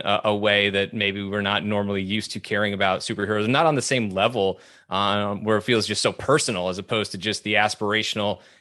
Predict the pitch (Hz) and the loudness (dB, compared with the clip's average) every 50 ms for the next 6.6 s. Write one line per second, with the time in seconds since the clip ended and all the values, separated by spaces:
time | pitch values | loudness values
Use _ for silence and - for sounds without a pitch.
0 | _ - 147 147 139 131 120 - 139 95 117 113 117 117 110 104 - - - 139 | _ 0 2 4 4 2 2 0 0 0 0 2 2 2 2 2 -2 -2 0 2
1 | 123 110 104 98 107 110 123 135 123 113 110 113 87 113 110 - - 123 123 123 | 2 2 2 0 -2 -2 0 2 2 2 2 2 0 -2 -4 -2 0 2 4 4
2 | 117 117 110 110 - 107 - - 110 107 - - 98 95 98 95 92 95 95 95 | 4 2 0 0 -2 -6 -6 -4 -4 -4 -4 -4 -4 -2 -2 -2 -2 -2 -4 -4
3 | 95 92 - _ _ _ _ _ _ _ _ _ - 107 - - 120 120 131 131 | -6 -6 -10 _ _ _ _ _ _ _ _ _ -10 -8 -2 2 4 4 4 2
4 | - - 110 98 95 95 95 95 95 95 - - 110 98 - 92 90 104 104 104 | 2 0 0 0 0 0 0 0 0 0 0 0 -2 -2 -4 -2 0 2 2 2
5 | 107 104 - - 107 104 104 98 98 98 - - _ _ _ _ _ _ _ _ | 2 0 -2 -4 0 0 2 2 2 0 -2 -8 _ _ _ _ _ _ _ _
6 | _ _ _ - 101 101 98 98 95 92 92 | _ _ _ -8 -6 -4 -2 0 0 0 -2